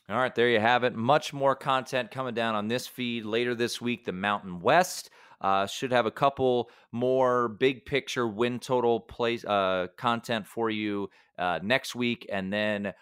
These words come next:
we will start getting into the Power Five conference breakdowns. Again, we didn't have VSiN writers because lo-, lots of people have been, uh, busy. We will have the Matt Humans, the,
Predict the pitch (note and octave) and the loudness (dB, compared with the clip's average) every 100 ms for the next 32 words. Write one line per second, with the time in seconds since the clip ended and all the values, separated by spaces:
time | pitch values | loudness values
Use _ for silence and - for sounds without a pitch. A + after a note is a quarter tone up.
0 | _ G#2 G2 - A#2+ G#2+ A2 G#2+ G#2+ G2 | _ -8 -6 0 0 2 2 2 -2 -4
1 | E2 - - - D#3+ F#3 C3 - F#2+ F2 | -8 -10 -8 2 4 6 4 4 4 4
2 | E2 - F#2 E2+ F2 D#2+ - F#2+ F2 F#2 | -2 -4 -4 -4 -8 -10 -4 -4 -2 -4
3 | E2+ E2+ - G2 F#2+ G3+ D#3+ G#2+ A#2 _ | -4 -6 -8 -4 2 4 4 2 -4 _
4 | _ G2 F#2 F3+ D3+ C#3 G#2+ B2 - A#2+ | _ -6 -2 0 2 0 0 -2 -2 -2
5 | G2+ G2 G2 G#2 C3+ - F2 F2+ E2 - | 2 4 4 0 -6 -10 -10 -8 -8 -10
6 | - - E2+ - A2 - A#2 A2 G2 G2 | -12 -10 -8 0 0 0 -2 0 0 -2
7 | F#2+ E2+ _ _ _ - F#2+ F2 E2 D2+ | -4 -8 _ _ _ -6 -4 -2 -4 -8
8 | - F2+ E3 E3+ G3+ - _ G2+ F#2+ G#2+ | -10 -2 0 0 -6 -10 _ -2 0 2
9 | G#2+ F2 - F2+ A2 G2+ A2 G2+ F#2+ F2 | 2 2 -2 -2 -2 0 -4 -2 -4 -6
10 | D#2+ E2+ D2 D2 - F#2+ F2 E2 | -10 -12 -12 -14 -16 -12 -10 -12